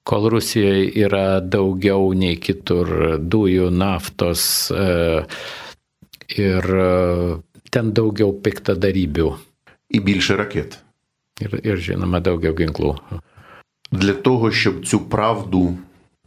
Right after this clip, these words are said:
Speaker 2: не побачили всі.
Speaker 1: Tuo naudojamasi, kad šitos baisios tiesos nepamatytų visi.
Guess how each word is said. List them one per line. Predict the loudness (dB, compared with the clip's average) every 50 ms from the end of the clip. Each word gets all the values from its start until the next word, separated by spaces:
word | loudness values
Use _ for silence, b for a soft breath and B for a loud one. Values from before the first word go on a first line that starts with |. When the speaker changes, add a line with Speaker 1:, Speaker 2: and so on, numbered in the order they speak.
| _ _ 2
Speaker 2:
не | 2 2
побачили | 2 2 0 0 0 0 0 0 0 0 0
всі. | -2 -2 -4 -4 -4 -6 -8 -10 -14 _ _ _ _ _ _ _ _ _ _ _ _
Speaker 1:
Tuo | -2 0 0 2
naudojamasi, | 2 0 0 2 2 2 2 2 0 0 0 -2 -2 -2 -2 -2 -2 -2
kad | -2 -2 -2 -2 -2 -2 -2
šitos | -2 0 0 -2 -2 -2 0 0 0 0 0 0 0 0 -2 -2 -2 -2 -4 -4 -8 -10 -8 -6
baisios | -4 -2 0 0 -2 -2 -2 -2 -2 -2 -4 -4 -4
tiesos | -4 -4 -4 -2 -2 -2 -2 -2 -2 -2 -4
nepamatytų | -4 -2 0 0 0 0 0 0 -2 -2 -2 -2 -2
visi. | 0 -2 -2 -4 -4 -8